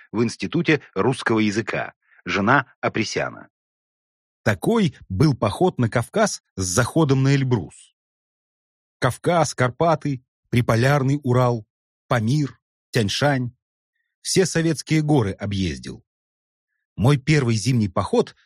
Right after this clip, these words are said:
с большим переходом был так называемый «ветреный пояс». Это маленький хребет на юге Архангельской области.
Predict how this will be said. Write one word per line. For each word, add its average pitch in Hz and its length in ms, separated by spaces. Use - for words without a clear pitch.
с 90 140
большим 131 340
переходом 117 560
был 147 160
так 123 220
называемый 156 640
«ветреный 143 580
пояс». 90 640
Это 123 340
маленький 131 540
хребет 117 460
на 98 120
юге 156 360
Архангельской 131 800
области. - 680